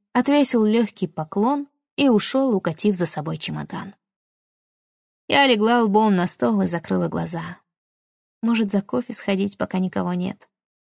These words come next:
Взять самый огромный и сладкий, чтобы запить тоску. Деревня, может, и выглядит так, словно тут технологии дальше прялки и телеги не продвинулись.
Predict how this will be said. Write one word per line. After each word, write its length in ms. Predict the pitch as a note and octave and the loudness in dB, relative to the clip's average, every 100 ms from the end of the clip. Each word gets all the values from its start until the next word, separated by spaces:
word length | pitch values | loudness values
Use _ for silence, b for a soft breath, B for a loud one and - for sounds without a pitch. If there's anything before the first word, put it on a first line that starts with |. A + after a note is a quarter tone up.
| _ - | _ -4
Взять 360 | A3+ C#4+ C4+ | 2 4 4
самый 540 | - - D#4+ D4+ B3+ A3+ | 2 2 2 0 0 2
огромный 600 | G3+ G#3+ B3+ G#3+ F#3+ F#3+ | 2 2 0 0 0 0
и 20 | |
сладкий, 640 | - F#3+ G3+ F#3+ - F3 | -2 -2 -2 -2 -4 -8
чтобы 320 | - E3+ D#3+ | -4 -4 -4
запить 420 | D#3+ D#3+ - G3+ _ | -4 -8 -8 -10 _
тоску. 540 | D#3+ - - - F3+ _ _ _ _ _ _ _ _ _ | -6 -6 -6 -12 -12 _ _ _ _ _ _ _ _ _
Деревня, 540 | B3 C4+ D4+ D#4+ C#4+ C#4 | 2 4 6 6 6 4
может, 380 | C4+ C4 C4 | 4 4 4
и 80 | C4+ | 2
выглядит 500 | C#4+ E4 G#3+ F#3 E3+ | 2 4 4 4 0
так, 240 | - F3+ - | 0 -2 0
словно 400 | F#3+ F3+ F#3 E3+ | 0 2 2 2
тут 220 | F#3+ - | -2 0
технологии 720 | F#3+ F#3+ F#3+ A#3 A3+ F3+ E3+ | -2 2 2 4 2 2 0
дальше 400 | F3+ G#3 - G3 | 4 2 2 -2
прялки 460 | - A3 G#3 - G3 | 2 2 2 2 0
и 80 | - | 2
телеги 380 | G3+ A#3+ G3 | 2 2 2
не 120 | E3+ E3+ | 0 0
продвинулись. 720 | G3 E3 D#3+ D3 D#3+ - | -2 -2 -6 -8 -8 -8